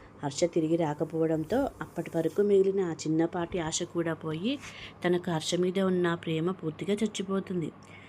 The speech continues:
ఇక పూజిత ఏం ఆలోచించలేకపోతుంది. తనకంతా స్తబ్దుగా అయిపోయి పిచ్చిదానిలా అలా గాల్లోకి చూస్తూ ఉంటుంది. ఒక రౌడీ, "ఏరా మామ, వాడు నిజంగానే వెళ్ళిపోయాడు కదా, మళ్ళీ వెనక్కి తిరిగి రావడం లేదు కదా" అంటాడు.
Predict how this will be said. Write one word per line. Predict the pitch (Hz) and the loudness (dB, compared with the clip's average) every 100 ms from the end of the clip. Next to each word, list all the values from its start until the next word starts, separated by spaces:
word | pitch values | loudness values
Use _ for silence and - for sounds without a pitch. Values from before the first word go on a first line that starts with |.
| - - | -14 -6
ఇక | - | -2
పూజిత | - 170 165 165 | 0 0 -2 0
ఏం | 190 175 185 | 2 4 2
ఆలోచించలేకపోతుంది. | 165 165 175 175 185 202 202 190 202 208 175 143 - - - - - | 0 -2 -6 -4 0 0 0 -2 -2 0 0 -2 -8 -20 -20 -14 -4
తనకంతా | 170 175 175 170 190 | 0 0 -2 -2 -2
స్తబ్దుగా | 190 165 151 165 185 | -2 -4 -2 -2 0
అయిపోయి | 185 175 165 170 240 240 - | 0 0 0 0 0 0 -4
పిచ్చిదానిలా | 180 175 180 175 175 170 165 165 | -2 0 2 2 2 0 -2 -2
అలా | 165 165 | -2 -2
గాల్లోకి | 160 156 156 170 175 170 | -2 -2 -2 -4 -6 -6
చూస్తూ | 160 - 208 | -6 -4 -2
ఉంటుంది. | 208 202 208 190 147 - - - - - - | 0 0 0 0 -2 -8 -20 -20 -20 -16 -10
ఒక | 151 170 | -6 -4
రౌడీ, | 156 156 185 262 - - | -2 0 2 0 -2 -6
"ఏరా | 165 165 196 | -2 0 0
మామ, | 185 175 220 214 - | 0 0 0 0 -2
వాడు | 165 175 | 0 0
నిజంగానే | 170 170 165 165 220 | 0 -2 -2 0 2
వెళ్ళిపోయాడు | 214 196 180 170 156 | 2 2 4 4 2
కదా, | 147 147 190 269 - - - - | 0 -2 -2 -2 -6 -20 -14 -4
మళ్ళీ | 170 156 190 | -2 0 2
వెనక్కి | 180 165 180 | 2 0 -2
తిరిగి | 180 185 190 | -4 -2 0
రావడం | 185 156 170 190 | 0 0 2 2
లేదు | 185 165 | 2 2
కదా" | 160 170 214 | 2 2 2
అంటాడు. | 214 202 202 | 0 0 0